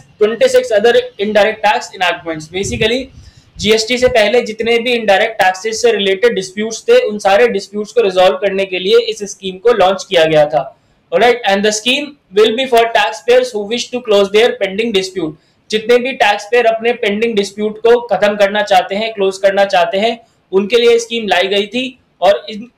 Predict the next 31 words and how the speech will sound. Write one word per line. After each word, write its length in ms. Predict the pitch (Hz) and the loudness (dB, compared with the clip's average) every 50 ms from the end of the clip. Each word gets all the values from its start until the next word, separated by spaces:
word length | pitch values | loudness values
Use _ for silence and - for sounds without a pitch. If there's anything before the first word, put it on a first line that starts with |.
| 208 202 | 0 2
अ, 480 | 196 190 180 180 180 180 185 190 185 - 220 | 4 4 4 4 4 4 2 2 0 -2 -2
इन 180 | 220 247 262 | -2 -2 -2
टैक्सपेयर्स 600 | 254 233 196 208 202 - - 247 233 226 220 220 | -2 -2 -2 -2 -4 -6 -2 0 0 0 0 -2
को 280 | - 254 254 277 285 277 | 2 2 2 2 2 0
कुछ 240 | - 247 247 - 220 | -2 -2 0 0 -2
रिलीफ 320 | 202 202 214 220 233 220 | -2 -2 -2 -2 -2 -4
भी 120 | 196 254 247 | -4 -6 -6
प्रोवाइड 340 | 214 214 208 220 226 214 | -4 -2 0 0 0 -2
कराया 220 | - 202 185 185 196 | 0 0 0 0 0
जाएगा 300 | 190 196 196 196 220 233 | 0 0 0 0 0 -2
by 180 | 196 190 185 | 0 0 0
the 160 | 185 190 214 202 | 0 0 -6 -6
government, 380 | 165 170 165 165 180 220 240 | -2 0 0 0 0 -2 -4
ताकि 440 | 247 - - - 160 160 - 202 208 | -4 -6 -4 -2 -2 -2 -2 -4 -2
वो 80 | 208 202 | 0 0
अपने 300 | 202 202 202 233 240 240 | 0 0 0 0 0 0
पेंडिंग 380 | 240 208 190 196 214 214 196 | 0 -2 -2 -2 -2 -4 -6
डिस्प्यूट्स 420 | 170 165 160 - 190 185 180 - - | -6 -10 -12 -8 -8 -8 -8 -8 -4
को 120 | 240 233 | -4 -4
क्लियर 260 | 226 208 185 170 170 | -2 0 -2 2 2
आउट 240 | 180 - - - - | 2 2 0 -2 -2
कर 100 | 185 165 | -2 -2
सके। 340 | - - 165 151 147 131 - _ _ _ _ _ _ _ - 190 | -2 -4 -8 -6 -8 -12 -14 _ _ _ _ _ _ _ -8 -8
इसको 200 | 196 - 247 233 | -4 0 0 2
लॉन्च 280 | 220 220 233 226 226 | 2 2 0 0 0
किया 180 | 240 226 220 214 | 0 0 0 2
गया 160 | 214 220 226 | 2 0 2
था 140 | 226 247 240 | 4 4 4
on 160 | 240 233 220 | 4 2 0
the 100 | 226 226 | -2 -2
fifth 260 | 226 220 220 220 226 | 0 0 -2 -2 -4